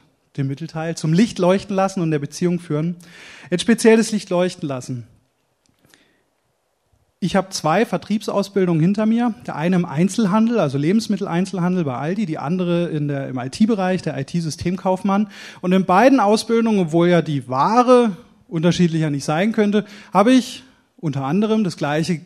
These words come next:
gelernt und eingetrichtert bekommen. Und das war, nur wenn du hinter einem Produkt stehst, kannst du es gut verkaufen. Du kannst die kompletten Produkteigenschaften auswendig lernen,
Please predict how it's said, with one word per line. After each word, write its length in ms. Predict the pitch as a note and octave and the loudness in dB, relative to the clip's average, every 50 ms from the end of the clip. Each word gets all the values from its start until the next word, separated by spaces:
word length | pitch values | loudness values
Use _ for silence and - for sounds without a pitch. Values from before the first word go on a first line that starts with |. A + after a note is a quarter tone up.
| - _ _ | -14 _ _
gelernt 420 | - C#3+ C3+ D3+ E3 F#3 A3 A3+ F3 | -4 -2 0 2 2 2 2 2 0
und 80 | D3 | -2
eingetrichtert 640 | C#3+ C#3 D#3 F#3 G3+ - - F#3+ F3+ - F#3+ F3+ - | -4 -4 -4 -6 -6 -4 -4 -6 -4 -2 -4 -4 -4
bekommen. 500 | - F#3+ - - F#3+ F#3 G3 G#3 G#3 G3+ - - - - - - - - - _ _ _ _ _ _ _ _ _ _ | -6 -4 0 2 4 4 4 4 2 0 -2 -10 -20 -20 -20 -20 -20 -20 -20 _ _ _ _ _ _ _ _ _ _
Und 160 | - E3 E3+ | -4 0 2
das 260 | F#3+ A3 - - - D#3 | 2 2 2 0 -2 -4
war, 460 | D3 D3 D3+ E3+ G3+ A3+ A3 - _ - | -4 -2 -2 -2 -4 -4 -6 -10 _ -6
nur 320 | E3 F3+ G3+ A3+ A3+ G#3 | -4 -2 0 0 0 0
wenn 160 | G#3 G3 F#3+ | 0 -2 -2
du 80 | F3+ G3 | -2 -2
hinter 140 | G3 F#3+ F#3+ | -2 -2 -2
einem 180 | E3+ D#3 C#3 | -2 -2 -2
Produkt 380 | - - D3 B2 C3+ - - - | -4 -4 -4 -4 -6 -6 -6 -10
stehst, 580 | - - A3+ A#3 A3 E3+ - - - - - - _ _ _ _ _ _ | -8 -4 -2 0 0 0 0 -2 -8 -16 -18 -20 _ _ _ _ _ _
kannst 220 | - C3+ A#2 - | -16 -14 -14 -12
du 20 | C3 | -14
es 80 | - | -12
gut 160 | - D3 C3+ | -10 -12 -8
verkaufen. 600 | - E3+ E3 - D#3+ D#3 C#3+ C#3+ C3+ - - G#2+ G2 _ _ _ _ _ _ _ _ _ _ _ _ _ _ _ _ _ _ _ - - - - - - _ _ - | -6 -6 -6 -4 -2 -2 0 -2 -2 -4 -10 -20 -20 _ _ _ _ _ _ _ _ _ _ _ _ _ _ _ _ _ _ _ -20 -20 -20 -20 -20 -20 _ _ -10
Du 80 | F3+ D#3 | -10 -8
kannst 340 | - E3+ G3+ G#3+ G#3+ - - _ _ _ _ _ _ | -4 -2 -2 -2 -2 -4 -8 _ _ _ _ _ _
die 160 | - F3 F3+ | -10 -10 -4
kompletten 440 | - G#3 F#3 E3 F#3 A#3+ - B3 C#4 | 0 2 2 2 2 2 2 2 4
Produkteigenschaften 920 | - A3 G3 B3+ C4 - - F#3 F#3+ F#3 F#3 D#3 D#3 F#3 E3+ - - - | 6 6 6 6 4 2 0 -2 -2 -2 -2 -4 -4 -6 -6 -6 -8 -8
auswendig 640 | - F3+ A#3 C4+ - - - D3+ B2+ A#2+ B2 - - | -2 2 2 2 2 2 -2 -4 -4 -6 -8 -12 -12
lernen, 400 | C3+ B2+ A#2 A#2 C#3 E3 G3 G3 | -12 -12 -8 -8 -6 -6 -6 -8